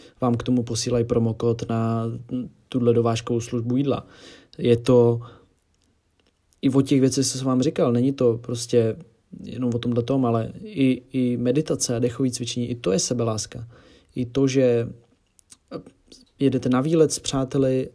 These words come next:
a strávíte čas v přírodě a na hezkých místech, to je sebeláska. To je ta pravá sebeláska. Nepleťte si ty pojmy a, a snažte se jít z, od těch základů.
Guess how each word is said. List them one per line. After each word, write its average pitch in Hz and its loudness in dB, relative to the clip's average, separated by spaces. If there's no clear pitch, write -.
a 117 -2
strávíte 123 0
čas 120 -4
v - -14
přírodě 131 2
a - -10
na 123 -4
hezkých 123 -4
místech, 139 -6
to - 2
je 160 6
sebeláska. 117 -4
To 151 2
je 156 6
ta 131 -2
pravá 117 0
sebeláska. 117 -8
Nepleťte 127 0
si 127 0
ty - -6
pojmy 135 2
a, 117 -2
a 117 -4
snažte 127 -4
se 123 -2
jít 123 -6
z, 117 -8
od 131 -2
těch 120 -2
základů. 123 -2